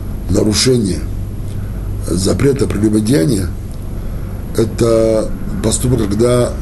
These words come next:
замужняя женщина – она вступает в связь с чужой мужчин-, с чу-, с чужим мужчиной, не со своим мужем. Это самое страшное падение для женщин, это самое страшное нарушение этой заповеди.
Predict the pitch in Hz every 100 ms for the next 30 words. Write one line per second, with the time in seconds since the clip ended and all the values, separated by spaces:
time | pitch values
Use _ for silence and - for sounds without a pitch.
0 | - 90 104 110 113 117 107 107 113 -
1 | 139 143 - - - - - - - -
2 | - - - - - - - 107 117 101
3 | 107 113 117 101 - - - - - -
4 | - - 107 113 104 - - - - -
5 | - - - - - - 104 104 98 95
6 | - - - 85 80 - - 98 95 92
7 | 98 101 110 104 - - - - - -
8 | 113 - 62 55 - - - - - -
9 | - - - - - - - - - -
10 | - - - - - - - - - -
11 | - 123 - 131 120 117 - 127 123 107
12 | 120 147 147 131 131 127 127 120 117 110
13 | 123 98 - - - - 110 104 110 110
14 | 90 104 101 104 127 131 120 120 127 113
15 | - -